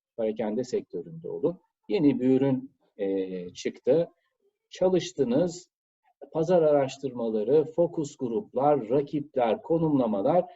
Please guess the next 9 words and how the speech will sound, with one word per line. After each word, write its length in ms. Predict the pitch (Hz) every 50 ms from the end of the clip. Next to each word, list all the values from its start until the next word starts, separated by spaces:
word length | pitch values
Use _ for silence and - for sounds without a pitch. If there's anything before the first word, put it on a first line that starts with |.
| _ _ _
satışla 800 | - - - 233 220 - 160 - - - - 208 214 214 214 214 _ _ _ -
masaya 400 | 196 208 170 - - 147 185 202
oturdunuz. 840 | 185 170 160 165 - 170 156 143 139 117 147 208 220 220 - - _ _ _ _ _ _ _ _ _ _ _ _ _ _ _ _ _ _ -
Ürünleri 560 | 220 214 208 196 185 175 170 165 143 131 -
büyük 280 | 160 196 220 220 - -
bir 100 | 151 135
gururla, 560 | 127 143 151 180 180 170 160 135 127 117 123
büyük 360 | 160 202 220 208 214 _ -
bir 280 | 151 143 127 117 -